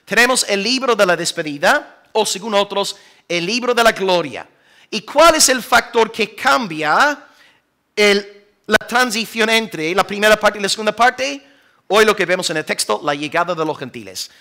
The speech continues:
Así que vamos a dividir el texto en tres puntos que están ahí en la pantalla. Número uno, vamos a hablar de la hora. Versículos veinte y veintitrés. Cristo dice, "Ya está, la hora ha llegado.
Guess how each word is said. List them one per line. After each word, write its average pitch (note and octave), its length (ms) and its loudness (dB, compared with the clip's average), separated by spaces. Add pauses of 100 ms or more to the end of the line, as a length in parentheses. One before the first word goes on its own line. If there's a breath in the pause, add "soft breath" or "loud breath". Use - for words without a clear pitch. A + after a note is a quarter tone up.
(180 soft breath)
Así - 80 -18
que F3 120 -6
vamos B3 180 2
a A#3 80 0
dividir A3 240 -4
el E3+ 100 0
texto B3 460 -2
en D#3+ 100 -8
tres G3 220 -6
puntos G3 340 -10
que - 60 -12
están F#3 220 -2
ahí E3+ 200 2
en D#3+ 80 -8
la C#3 120 -4
pantalla. B2+ 480 -6 (420 soft breath)
Número B3+ 180 -2
uno, C4+ 140 4
vamos A#3 180 0
a G3 60 -4
hablar G3 180 4
de F3 80 0
la E3 120 4
hora. B3 440 2 (240 soft breath)
Versículos - 300 -12
veinte F#3 200 -4
y - 20 -8
veintitrés. E3+ 840 -2
Cristo G3 280 -8
dice, A3 260 -4
"Ya G#3 80 4
está, G#3+ 220 4
la F#3+ 80 4
hora G3+ 160 4
ha - 20 2
llegado. C#3+ 420 -8